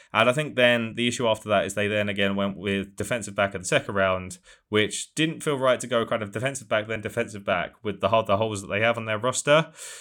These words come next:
They addressed O-line in the third round and the fourth round with Ricky Stromberg and Braden Daniels, but I thought they could have just brought in some quarterback competition for Sam Howell, as there's limited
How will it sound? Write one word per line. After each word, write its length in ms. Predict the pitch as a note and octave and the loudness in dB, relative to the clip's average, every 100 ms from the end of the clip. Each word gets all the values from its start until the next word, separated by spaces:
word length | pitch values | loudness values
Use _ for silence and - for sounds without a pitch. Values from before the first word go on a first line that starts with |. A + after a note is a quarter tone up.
| - - | -14 0
They 100 | D#3 | 2
addressed 320 | E3 A3+ G#3 | 4 2 4
O-line 400 | G3 F#3 F3+ F3 | 4 4 2 0
in 80 | E3+ | -2
the 60 | D3+ | -4
third 280 | E3 D#3+ | -2 -2
round 240 | E3 D#3+ D#3 | 0 -2 -2
and 80 | C3 | -6
the 60 | |
fourth 240 | - C3+ C3+ | -6 -4 -2
round 220 | C3 A#2+ | -2 -4
with 100 | A2+ | -6
Ricky 180 | A2 A#2 | -6 -6
Stromberg 500 | - A#2 G#2+ G#2 G2+ | -6 -4 2 0 0
and 100 | F2+ | -2
Braden 280 | G2 F#2 | -2 -2
Daniels, 640 | F2+ C3 B2+ A#2+ A2+ G#2+ G2+ | 0 0 0 -2 -2 -2 -4
but 480 | - G#2 G#2 G#2 _ - | 2 4 4 2 _ 2
I 100 | - | 2
thought 160 | G3+ G3+ | 2 -2
they 80 | |
could 140 | F#3+ F#3+ | -4 -4
have 80 | F3 | -6
just 160 | - | -4
brought 180 | B2+ C3+ | -2 -2
in 100 | B2 | -4
some 200 | G#2+ G#2 | -8 -10
quarterback 500 | - B2 G2+ A2+ F#2+ | -6 -6 -2 -2 -2
competition 580 | A2 G#2 G2+ G#2+ - G2+ | -6 -6 -6 -6 -8 -10
for 380 | - A#2+ A#2 G#2+ | -8 -6 -4 -2
Sam 280 | A2+ G#2+ | -2 -2
Howell, 380 | G#2+ A2+ C#3+ D#3+ _ - - | 0 -2 -2 -8 _ -10 0
as 100 | B2 | 2
there's 160 | D3 C#3 | 4 2
limited 420 | E3 E3 C#3 | 2 0 -4